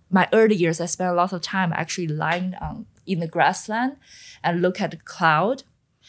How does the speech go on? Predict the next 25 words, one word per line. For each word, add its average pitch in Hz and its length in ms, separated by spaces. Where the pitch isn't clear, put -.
They're 220 100
moving 302 360
in 202 80
very 196 240
slow 160 520
way, 120 540
but 190 160
they're 190 260
like 190 220
a 180 60
painting 196 560
constantly 196 640
changing. 165 840
And 185 300
you 185 160
feel 214 320
those 180 200
cloud 170 440
right 165 300
in 160 140
front 156 260
of 160 60
your 151 200
eye. 170 320
So 160 400